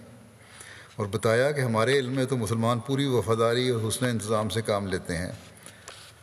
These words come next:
हज़रत उमर ने पूछा, "तो फिर इस गड़बड़ की क्या वजह है?" बाकी अरकान वफद तो इसका कोई तसल्ली बख्श जवाब नहीं दे सके,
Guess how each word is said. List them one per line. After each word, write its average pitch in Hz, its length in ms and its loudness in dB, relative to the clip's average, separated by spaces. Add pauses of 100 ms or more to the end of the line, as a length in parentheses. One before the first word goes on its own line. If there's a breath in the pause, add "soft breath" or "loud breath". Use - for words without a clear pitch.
(120)
हज़रत 107 180 0
उमर 110 180 2
ने 110 80 -2
पूछा, 110 360 2
"तो 120 100 -6
फिर 143 220 0
इस 127 160 -2
गड़बड़ 127 300 2
की 135 100 -6
क्या 160 160 4
वजह 160 240 2
है?" - 340 -8 (1300 loud breath)
बाकी 110 340 2
अरकान 127 380 0
वफद 123 240 0
तो 123 120 0 (500)
इसका 117 180 -2
कोई 117 160 2
तसल्ली 113 300 -2
बख्श 107 180 -2
जवाब 110 240 2
नहीं 139 80 0
दे 147 120 4
सके, 107 280 -2